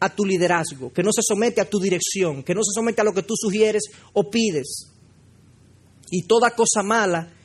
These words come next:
es un término amplio. Describe todo lo que ustedes puedan pensar que es malo, va a venir en un lugar como ese.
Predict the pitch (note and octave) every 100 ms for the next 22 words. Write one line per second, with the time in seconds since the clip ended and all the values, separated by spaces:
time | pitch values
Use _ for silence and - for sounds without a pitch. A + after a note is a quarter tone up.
0 | - - F3+ G#3 A3 A3 A3 G#3+ - G#3+
1 | A#3+ A#3+ F3 E3 C#3 C3 _ _ _ _
2 | _ _ - F#3 - G#3+ G3+ B3 C4+ C#4
3 | A3+ A#3 G#3+ G#3+ G#3 G3 F#3+ D#3+ D#3 C#3
4 | - - F#3 E3+ E3+ D3+ D#3 F3+ G3+ C4+
5 | A#3+ - _ F3 F#3+ F3+ E3+ E3 D#3+ D3
6 | C#3+ -